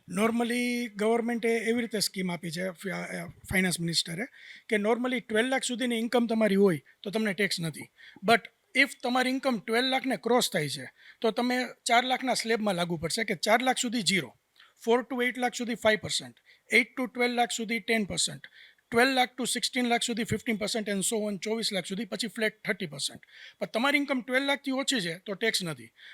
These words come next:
પણ ટ્વેલ્વની ઉપર ગઈ અને પ્લસ ઓર તમે શેરબજારનું બિઝનેસ કરો છો, શેરબજારને રિલેટેડ કાંઈ પણ એક્ટિવિટી કરો છો, તો શેરબજારનું જે શોર્ટ ટર્મ, લોંગ ટર્મમાં જે ફ્લેટ રેટ છે એમાં રિબેટ નહીં મળે.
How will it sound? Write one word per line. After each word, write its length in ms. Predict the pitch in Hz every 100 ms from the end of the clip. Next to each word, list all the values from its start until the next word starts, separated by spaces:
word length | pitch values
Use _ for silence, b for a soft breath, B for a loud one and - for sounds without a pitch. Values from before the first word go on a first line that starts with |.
| b
પણ 80 | 226
ટ્વેલ્વની 460 | - 247 277 294 294
ઉપર 460 | - 254 - 269
ગઈ 300 | 185 247 185
અને 240 | - 208 220
પ્લસ 340 | - 262 -
ઓર 280 | 277 269 160 -
તમે 160 | 233 247
શેરબજારનું 720 | - 233 247 254 269 269 269
બિઝનેસ 360 | 220 233 240 -
કરો 200 | 208 196
છો, 80 | 175
શેરબજારને 580 | 220 220 220 233 226
રિલેટેડ 380 | 202 220 220 220
કાંઈ 140 | 196 208
પણ 180 | 220
એક્ટિવિટી 380 | 196 - 220 214
કરો 260 | 196 247 160
છો, 180 | 131 - B B B
તો 80 |
શેરબજારનું 560 | 185 226 233 247 247 247
જે 80 | 233
શોર્ટ 300 | - 233 -
ટર્મ, 140 | 254
લોંગ 180 | 233 247 240
ટર્મમાં 220 | 240 240
જે 100 | 226
ફ્લેટ 360 | - 226 240 233
રેટ 160 | 233
છે 140 | - 220
એમાં 180 | 226
રિબેટ 340 | 185 208 226 170
નહીં 180 | 165 135
મળે. 160 | -